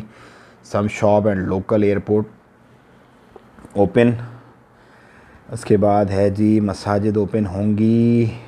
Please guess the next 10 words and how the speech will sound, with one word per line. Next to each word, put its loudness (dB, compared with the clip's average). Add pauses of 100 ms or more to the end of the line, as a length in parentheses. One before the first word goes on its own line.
(160)
शाहिद -8
अब्बासी, -2
अरसलान -2
मुस्तफ़ा, -4
इंशाल्लाह -4
सर -4
सुबह -4
सब -2
खुल -2
जाएगा 0